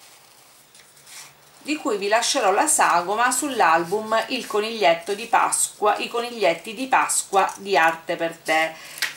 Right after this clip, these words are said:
Do questa nomenclatura all'album perché quest'anno sarà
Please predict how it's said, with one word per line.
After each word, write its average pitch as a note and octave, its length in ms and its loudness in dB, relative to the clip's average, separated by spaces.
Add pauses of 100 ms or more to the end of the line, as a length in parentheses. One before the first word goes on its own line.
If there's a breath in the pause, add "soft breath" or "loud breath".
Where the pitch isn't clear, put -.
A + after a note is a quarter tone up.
(180 loud breath)
Do C4 460 2
questa A3 320 0
nomenclatura G3 1080 0
all'album F#3+ 760 2
perché F4 260 0
quest'anno F#3+ 960 0
sarà G#3 400 4